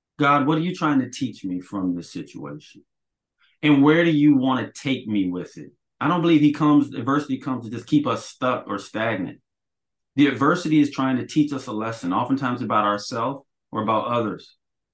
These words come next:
And it's ultimately trying to take us somewhere better. I was talking with a gentleman, uh, in a counseling session before we met today, and he was talking about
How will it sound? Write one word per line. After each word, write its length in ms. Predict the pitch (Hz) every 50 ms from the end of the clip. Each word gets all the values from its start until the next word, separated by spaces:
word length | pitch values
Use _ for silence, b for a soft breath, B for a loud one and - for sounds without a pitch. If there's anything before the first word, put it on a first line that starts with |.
| _ _ _ _ _ _ _ _ _ _ _ _ _ _ _ _ -
And 100 | 151 151
it's 100 | 147 -
ultimately 440 | 131 - - - 170 170 147 156 147
trying 240 | - 156 147 151 147
to 100 | 135 -
take 320 | - 156 151 147 147 -
us 180 | 135 120 117 -
somewhere 600 | - 107 101 98 95 90 87 87 82 78 76 73
better. 520 | 80 - 131 131 131 123 110 - - - _ _ _ _ _ _ _ _ _ _ _ _ _ _ _ _
I 60 | - 113
was 100 | 113 113
talking 260 | - 135 131 135 123
with 100 | 123 123
a 40 | 120
gentleman, 460 | 143 135 131 127 120 110 107 104 101
uh, 400 | - 110 110 107 107 107 107 107 113 -
in 80 | 113
a 60 | 117 113
counseling 380 | - 131 123 127 - 131 123
session 300 | - 131 123 120 - 123
before 280 | 120 117 - 135 127 127
we 140 | 123 123 113
met 240 | 120 123 127 -
today, 300 | - - 110 120 120 117
and 80 | 104 98
he 60 | 101 107
was 100 | 104 -
talking 280 | 104 101 117 113 113
about 360 | 113 110 113 110 113 - -